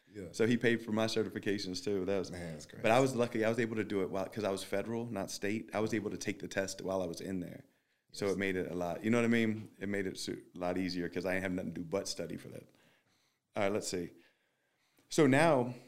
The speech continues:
Speaker 2: you got the gym stuff going, you got your certification. How do you get plugged in at Sanders Fit? Because the gym that you train out of, um, and I just want people to know, Sanders Fit, Melvin Sanders was a pro basketball player, and he opened this sick training facility in Dallas where, like,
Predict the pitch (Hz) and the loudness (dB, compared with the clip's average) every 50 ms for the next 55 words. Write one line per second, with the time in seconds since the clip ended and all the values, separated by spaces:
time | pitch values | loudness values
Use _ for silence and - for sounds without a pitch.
0 | - _ - 127 117 127 120 123 143 131 - 135 123 123 - 123 113 - - 123 | -20 _ -6 0 4 4 4 4 2 0 2 2 2 2 2 0 0 0 0 0
1 | 113 113 117 117 117 120 - - - - 117 107 110 117 113 - 120 117 117 117 | 0 2 0 0 -2 -4 -8 -12 -6 -2 -2 0 0 -2 -2 0 0 0 -2 -4
2 | 117 - 104 104 - - 95 101 101 95 - 113 117 143 160 143 160 160 - - | -2 -2 -2 -2 -2 -4 -4 -6 -6 -6 -4 -2 -2 -2 0 0 0 0 2 0
3 | 156 123 113 120 113 87 - - 117 113 104 98 95 - - 85 67 - - 101 | 0 2 0 -2 -2 -2 -2 -2 -2 -2 -2 -2 -6 -6 -6 -8 -8 -6 -10 -4
4 | - 120 107 98 101 110 98 92 110 127 143 143 139 143 - - 117 107 101 104 | -2 -2 -2 -2 -2 -6 -4 -2 0 0 0 0 -2 -6 -6 -4 -4 -2 -2 -4
5 | 98 - - 107 104 101 95 92 85 85 85 87 85 - - - - 90 87 82 | -6 -4 -4 -4 -2 -2 -2 -2 -2 -4 -6 -6 -8 -12 -18 -14 -10 -8 -6 -6
6 | 80 76 - - - 95 104 101 - 107 98 - 104 98 95 92 - 120 127 135 | -6 -6 -8 -8 -8 -6 -6 -4 -6 -6 -6 -6 -6 -4 -4 -2 -2 0 0 0
7 | 135 131 123 - 107 82 - 110 - - - 98 107 120 135 139 143 135 127 - | 0 -2 -2 -2 -6 -6 -4 -8 -10 -8 -6 -2 2 2 2 2 2 0 0 0
8 | 117 117 113 110 110 101 101 104 98 95 101 92 - 113 104 101 98 98 98 - | 0 0 2 2 0 -2 -2 -4 -4 -4 -4 -4 -2 -2 0 0 0 0 -2 -2
9 | 90 95 92 92 - - 92 90 87 87 92 - - - - - - _ _ _ | -2 -2 -2 -2 -2 -4 -4 -4 -4 -6 -8 -10 -16 -20 -20 -20 -20 _ _ _
10 | _ - 104 107 - - 107 110 - 113 107 101 98 92 - - - - - _ | _ -6 -4 -2 0 0 0 2 2 0 0 0 0 -2 -4 -6 -8 -10 -12 _
11 | _ _ _ _ - - - - - 139 123 131 - - - 110 104 107 107 - | _ _ _ _ -6 -4 -2 0 2 2 0 0 -4 -4 -2 -2 -2 -2 -2 -4
12 | 98 - 107 101 95 95 92 87 92 90 92 92 92 90 - - 104 95 92 90 | -4 -2 -2 0 0 0 0 2 2 2 2 0 -2 -4 -4 -4 -2 -2 0 0
13 | 92 87 87 - - - | -2 -2 -4 -6 -8 -16